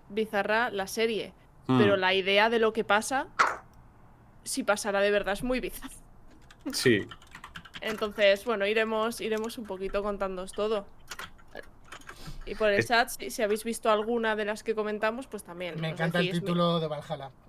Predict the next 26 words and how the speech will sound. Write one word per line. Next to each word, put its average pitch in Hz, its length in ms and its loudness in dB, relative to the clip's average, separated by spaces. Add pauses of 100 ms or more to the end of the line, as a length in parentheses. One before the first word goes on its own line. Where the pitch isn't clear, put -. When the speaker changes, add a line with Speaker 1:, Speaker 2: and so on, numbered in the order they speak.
Speaker 3:
O - 40 -20
sea, 151 180 -6
yo 156 320 -2
el 160 100 -2
oso 165 220 -2
vicioso 170 320 -4
lo 165 80 -2
cambiaría 156 400 -2
por 156 120 -6
el 147 100 -4
oso 147 160 -8
farloposo. 131 560 -8 (100)
O - 40 -20
sea, 127 140 -12
cien 131 120 -12
por 123 100 -12
cien. 123 260 -10 (160)
Speaker 1:
<laughs> - 160 -6
Speaker 2:
El 151 160 8
oso 143 260 8
farloposo. 147 760 6 (200)
<laughs> - 180 -6 (1900)
Dios 147 240 10
mío, 120 380 6
Dios 110 220 6
mío. 98 320 0